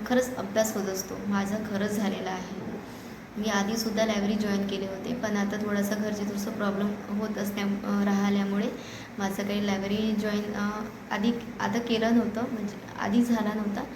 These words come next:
पण आता मी केलं आहे. नक्की तुम्हीसुद्धा तुमच्या घराजवळ कधी कुठे,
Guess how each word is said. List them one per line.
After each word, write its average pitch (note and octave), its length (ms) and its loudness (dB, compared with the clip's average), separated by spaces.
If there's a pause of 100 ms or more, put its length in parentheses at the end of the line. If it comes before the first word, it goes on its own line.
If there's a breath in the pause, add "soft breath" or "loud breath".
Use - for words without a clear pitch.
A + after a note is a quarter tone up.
(480 loud breath)
पण G3+ 100 -2
आता G3+ 200 0
मी G#3+ 100 0
केलं G3+ 300 0
आहे. G#3 280 0 (500 loud breath)
नक्की G3+ 220 -2
तुम्हीसुद्धा G#3+ 640 0
तुमच्या G#3 440 -2
घराजवळ G#3 520 2
कधी G3+ 320 0 (100)
कुठे, G#3 720 -2